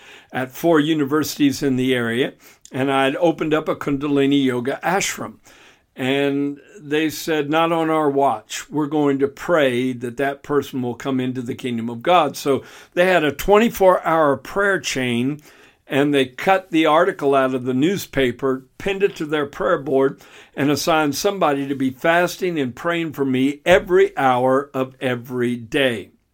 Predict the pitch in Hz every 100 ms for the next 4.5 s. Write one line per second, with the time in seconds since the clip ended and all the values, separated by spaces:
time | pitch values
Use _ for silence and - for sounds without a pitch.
0 | _ _ _ _ _ - 139 156 175 -
1 | 143 135 131 123 139 135 208 - - -
2 | - - - - _ - 135 135 143 135
3 | - - 208 202 - 156 143 139 131 127
4 | - 208 - - -